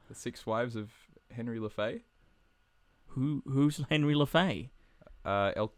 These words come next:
Speaker 1: El Camino, uh, hang on, El Camino Christmas was pretty good.
Speaker 2: I never heard El Camino Christmas. I might be in the wrong here. E-, El Camino Christmas might be a public holiday in other parts of the world, but to me,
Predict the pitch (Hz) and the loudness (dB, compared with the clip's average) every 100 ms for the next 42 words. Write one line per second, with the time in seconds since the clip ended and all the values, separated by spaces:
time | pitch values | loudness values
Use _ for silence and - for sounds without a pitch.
0 | - 143 170 185 180 - - 233 220 139 | 2 2 2 -2 -2 -2 -4 0 2 4
1 | 196 214 214 160 - 160 - 131 113 - | 6 6 6 4 4 2 2 -2 -4 -4
2 | 104 92 92 143 226 - - 143 - _ | -4 -4 -4 -6 -8 0 6 6 4 _
3 | _ _ _ - 135 131 123 117 120 113 | _ _ _ -2 2 4 6 4 4 2
4 | 117 110 113 - 117 113 - 110 120 131 | 2 0 -4 -4 -6 -6 -8 -8 -2 6
5 | 151 185 208 208 175 165 151 135 135 127 | 8 12 12 10 10 8 8 4 4 2
6 | 117 113 - - - _ _ - 160 - | -2 -6 -8 -14 -20 _ _ 6 6 4
7 | 175 175 220 220 185 156 - 135 139 120 | 4 6 8 8 8 6 4 0 0 0
8 | 240 139 135 143 131 127 - _ _ - | 2 0 2 2 2 0 -6 _ _ -8
9 | - - - 160 147 - 156 147 131 117 | -4 0 6 6 6 8 12 12 12 6
10 | - - 135 127 123 127 120 120 127 135 | 0 2 4 4 6 6 6 4 6 6
11 | 120 - - - 131 143 - - _ _ | 6 0 -16 0 8 8 6 -16 _ _
12 | _ - 156 147 113 - | _ 6 8 8 6 -2